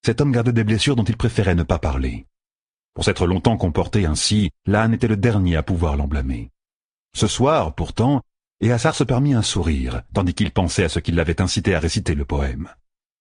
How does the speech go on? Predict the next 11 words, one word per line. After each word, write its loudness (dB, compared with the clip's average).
C'est -2
bien 0
Danasai 2
de 0
Readingwood ? » 0
demanda 2
l'âne. -2
Le 2
roi 2
parut 0
surpris. « -2